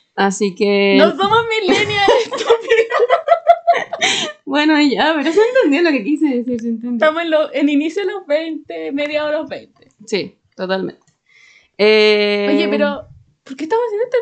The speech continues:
Speaker 2: podcast?
Speaker 1: <laughs> Bueno, sí. Em,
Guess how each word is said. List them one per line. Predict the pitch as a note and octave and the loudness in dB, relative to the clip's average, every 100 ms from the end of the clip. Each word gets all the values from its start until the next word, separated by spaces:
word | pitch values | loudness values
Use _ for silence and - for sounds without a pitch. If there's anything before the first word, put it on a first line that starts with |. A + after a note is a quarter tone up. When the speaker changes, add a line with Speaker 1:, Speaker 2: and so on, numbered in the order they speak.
| A#4+ | -4
Speaker 2:
podcast? | G4+ - - - - - F#4+ G3 A#3 A#3+ - F4 F4 | -10 -10 -12 -12 -12 -8 -4 0 0 -2 -2 -2 -2
Speaker 1:
<laughs> | |
Bueno, | G#3 A3 A3 A#3 | -2 0 -2 -4
sí. | A3 F3+ F3+ _ | -6 -8 -10 _
Em, | G3 G#3 G3+ G3+ G3+ G3+ G3+ G3+ G3 | -2 0 0 0 -2 -2 -4 -8 -10